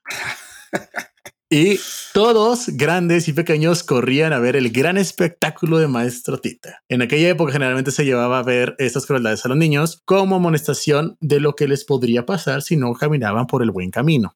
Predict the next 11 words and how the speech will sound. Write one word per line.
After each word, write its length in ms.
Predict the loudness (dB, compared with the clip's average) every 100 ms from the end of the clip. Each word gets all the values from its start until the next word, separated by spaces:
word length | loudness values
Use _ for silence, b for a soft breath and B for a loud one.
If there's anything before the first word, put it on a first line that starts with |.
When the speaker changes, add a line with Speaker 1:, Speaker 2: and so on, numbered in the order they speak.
| -2
Speaker 2:
En 400 | 2 2 2 0
la 80 | 0
famosa 340 | -2 0 0
película 200 | 0 0
italiana, 360 | 0 0 0 2
de 120 | 0
hecho, 240 | 0 -2
El 100 | 0
Marqués 440 | -2 -4 -2 -2 0
de 80 | 0
Grillo, 420 | 0 0 -2